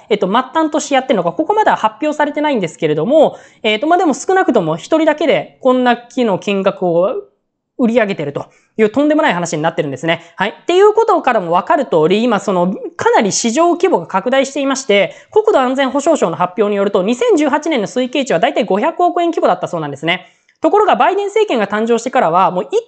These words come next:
点三兆円規模。な、二十何倍？六倍ぐらいですか？はい。二十六倍ぐらいにまで膨れ上がってるっていうことなんですね。これたった四年間でね。はい。で、これ結局何に使われるかって言ったら、その中南米とかの犯罪集団の資金源になったりとか、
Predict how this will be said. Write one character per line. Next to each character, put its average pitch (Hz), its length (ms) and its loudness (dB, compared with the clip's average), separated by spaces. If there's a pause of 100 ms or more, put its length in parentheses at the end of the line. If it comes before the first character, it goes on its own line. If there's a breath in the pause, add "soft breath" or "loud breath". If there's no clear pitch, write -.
点 165 180 0
三 403 400 -2
兆 349 320 0
円 294 120 0
規 - 180 -4
模。 139 180 0 (200 loud breath)
な、 269 100 2
二 277 320 4
十 190 1040 2
何 196 140 -2
倍？ 247 180 0
六 190 180 -4
倍 302 140 2
ぐ 320 60 -2
ら 254 40 4
い 170 60 0
で - 0 -
す - 40 -10
か？ - 320 -4
は 185 100 -2
い。 190 40 -4
二 320 160 4
十 403 160 2
六 202 240 2
倍 302 160 2
ぐ 320 100 -2
ら 320 120 2
い 233 40 -2
に 208 80 -6
ま 285 120 0
で - 80 0
膨 - 180 -10
れ 277 80 2
上 277 80 2
が 294 60 4
っ 285 80 -4
て 208 80 -2
る 160 60 -4
っ - 20 -4
て 170 100 -8
い - 20 -6
う - 40 -6
こ 160 60 -4
と 165 40 -8
な 147 80 -6
ん - 0 -
で 143 40 -8
す 190 60 -6
ね。 202 60 -4
こ 180 60 0
れ 165 80 -6
た 180 80 -6
っ 185 80 -6
た 233 80 -2
四 208 100 0
年 190 160 -4
間 151 160 -4
で 135 60 -4
ね。 170 340 -4
は 165 140 -2
い。 175 100 -8 (720)
で、 - 380 2
こ 349 80 0
れ 339 100 0
結 330 160 -2
局 427 180 4
何 392 300 2
に 277 140 0
使 - 180 0
わ 226 100 4
れ 226 80 0
る 240 100 -2
か 214 100 0
っ - 20 -14
て - 80 -18
言 202 100 -6
っ - 40 -20
た 403 80 0
ら、 349 120 4
そ 226 120 -2
の 208 60 -4
中 294 180 -2
南 294 260 0
米 220 160 2
と 214 120 -2
か 294 100 0
の 359 100 2
犯 254 240 -2
罪 240 160 0
集 240 200 0
団 175 140 0
の 156 80 -6
資 - 120 -12
金 233 160 -2
源 170 180 -2
に 147 100 -4
な 160 100 -2
っ 160 100 -8
た 160 80 -2
り 151 100 -4
と 175 140 -4
か、 330 300 2